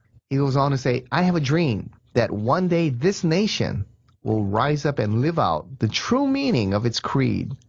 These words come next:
We hold these truths to be self-evident, that all men are created equal." See,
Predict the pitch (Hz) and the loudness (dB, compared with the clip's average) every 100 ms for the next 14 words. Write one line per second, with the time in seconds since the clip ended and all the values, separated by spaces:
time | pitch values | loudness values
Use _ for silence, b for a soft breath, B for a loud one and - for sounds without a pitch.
0 | - 127 127 180 180 175 - - 170 180 | -6 -2 0 0 0 -2 -4 -4 -2 -2
1 | 165 143 120 107 - 170 175 175 175 - | -2 -2 -2 -2 -2 -2 0 0 0 -2
2 | - - - _ 113 113 - - 185 233 | -4 -12 -20 _ -2 -2 -2 -4 0 0
3 | 185 101 65 95 - _ _ 107 113 120 | 0 -2 -4 -8 -10 _ _ -2 0 0
4 | - 117 101 107 117 113 110 - _ _ | -2 -4 -2 0 0 0 -2 -6 _ _
5 | - 123 120 - - - - _ _ - | -2 0 0 -2 -6 -6 -14 _ _ -2
6 | 139 | 0